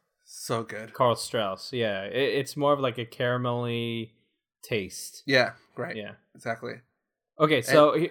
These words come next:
Speaker 2: here are the, uh, current shows, uh, on, on, on Netflix right now. Uh, we were just talking about the end of the f-,
Speaker 1: <clears throat>
Speaker 2: oh,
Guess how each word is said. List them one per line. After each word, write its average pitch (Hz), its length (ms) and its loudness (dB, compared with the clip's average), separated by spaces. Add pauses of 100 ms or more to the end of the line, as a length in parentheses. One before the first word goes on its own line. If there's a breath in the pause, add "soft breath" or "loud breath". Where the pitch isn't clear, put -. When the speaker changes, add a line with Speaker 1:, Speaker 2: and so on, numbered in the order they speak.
Speaker 2:
here 196 180 2
are 214 40 4
the, 202 220 0 (200)
uh, 160 60 -4
current 180 320 -2
shows, 147 380 2
uh, 123 300 0
on, 131 300 -4
on, 127 240 -6
on 123 300 -4
Netflix 113 420 -4
right 120 160 -8
now. 120 380 -4
Uh, 127 100 -4
we 123 160 0
were 123 120 0
just 120 220 -8
talking 123 200 -2
about 120 300 -4
the 131 120 -4
end 117 160 -4
of 120 80 -2
the 117 120 -4
f-, 135 260 -16
Speaker 1:
<clears throat> - 60 -20
Speaker 2:
oh, 123 240 0